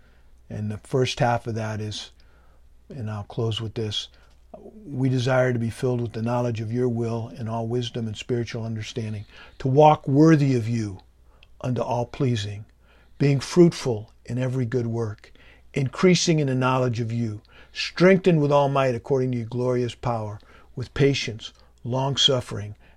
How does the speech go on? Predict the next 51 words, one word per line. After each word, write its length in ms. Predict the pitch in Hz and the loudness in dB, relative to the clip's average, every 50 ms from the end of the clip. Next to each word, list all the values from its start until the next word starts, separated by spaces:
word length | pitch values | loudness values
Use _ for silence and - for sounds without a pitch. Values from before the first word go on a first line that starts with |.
| - - | -14 -8
and 180 | 127 120 117 | -6 -6 -4
joyfulness." 840 | 104 120 120 113 113 110 - - 110 104 104 101 104 - - - - - _ _ - _ _ _ _ _ | -4 -4 -4 -4 -4 -6 -8 -10 -12 -12 -12 -12 -14 -14 -14 -16 -16 -20 _ _ -20 _ _ _ _ _
If 140 | - 131 120 | -10 -8 -4
that 220 | - 160 160 170 165 | 0 2 2 4 4
doesn't 260 | 180 165 156 151 143 | 2 2 2 2 0
ring 140 | 151 147 143 | 0 0 0
a 60 | 135 | 0
bell 360 | 127 135 139 135 131 131 127 - - | 0 2 2 2 2 2 -2 -4 -6
for 100 | - 127 | -4 -2
you, 280 | 123 123 123 123 120 | -2 -2 -2 -2 -2
then, 340 | 117 113 110 110 107 113 127 - - - | -2 -4 -4 -6 -8 -10 -12 -16 -20 -20
then 500 | 214 220 160 135 123 117 110 110 113 110 | -20 -16 -14 -12 -10 -10 -8 -8 -8 -8
that's 300 | 113 110 110 - - - | -8 -8 -10 -10 -8 -8
up 180 | 120 113 - - | -8 -8 -10 -10
to 80 | - 117 | -10 -8
you. 220 | 113 117 107 104 - - - - - - - - | -6 -6 -8 -10 -12 -16 -20 -20 -20 -20 -18 -16
But 160 | - 117 - | -14 -14 -10
boy, 220 | 147 131 139 135 | -6 -4 -2 -2
I 240 | 131 127 135 143 139 | -2 -2 -2 -2 -2
was 160 | 139 127 120 | 0 0 0
so 160 | - - 147 127 | 0 0 0 0
glad 280 | 120 123 120 117 110 | 0 -2 -2 -2 -4
when 120 | 107 110 113 | -4 -6 -6
I 100 | 110 107 | -8 -8
found 340 | - - 120 110 107 104 107 | -8 -8 -8 -6 -6 -6 -6
that 200 | 107 104 104 - _ - - _ _ _ - - - - - - _ _ - | -8 -8 -10 -12 _ -20 -20 _ _ _ -20 -20 -20 -20 -20 -20 _ _ -12
the 120 | 117 113 | -10 -8
year 260 | 117 117 117 117 113 113 | -6 -4 -4 -2 -2 -2
after 240 | 110 107 - - | -4 -4 -6 -6
my 140 | 117 107 107 | -8 -6 -6
wife 320 | 107 107 107 104 101 - - | -8 -8 -8 -10 -10 -10 -10
died. 320 | - 104 98 98 101 101 - - - - - - - - - - - _ _ | -10 -10 -10 -12 -14 -16 -18 -20 -20 -20 -20 -20 -20 -20 -20 -20 -20 _ _
The, 280 | - 110 107 120 135 - - - | -6 -4 -4 -4 -4 -8 -10 -8
the 140 | 113 110 110 | -6 -6 -2
day 260 | 107 135 127 127 127 | 0 0 2 2 2
after 340 | 127 123 120 - - 120 113 | 2 0 0 -2 -4 -4 -2
I 120 | 113 113 | -2 -4
complained, 500 | - - 107 - - 135 117 117 113 107 | -6 -8 -10 -8 -6 -6 -4 -4 -4 -4
"God, 260 | 117 120 123 120 117 | -2 0 2 2 2
I 60 | 117 | 0
s-, 220 | 107 - - - - - - - - - _ - - _ - - - - - | -2 -6 -8 -12 -14 -16 -20 -20 -20 -20 _ -20 -20 _ -20 -20 -20 -18 -16
I, 100 | 123 123 - - | -16 -16 -16 -16
I 80 | 135 123 | -14 -12
say 200 | - - 143 127 | -4 -2 0 0
the 100 | 117 117 | 0 0
same 260 | - - 147 143 135 | -2 -2 -2 -2 -4
thing 160 | - 139 131 | -4 -4 -2
over 220 | 127 127 127 120 127 | -2 -2 -2 -2 -2
and 80 | 123 | -2
over 220 | 127 127 117 123 117 | -2 -2 -2 -4 -4
to, 420 | 117 123 165 240 165 143 131 170 | -6 -8 -10 -12 -12 -12 -12 -14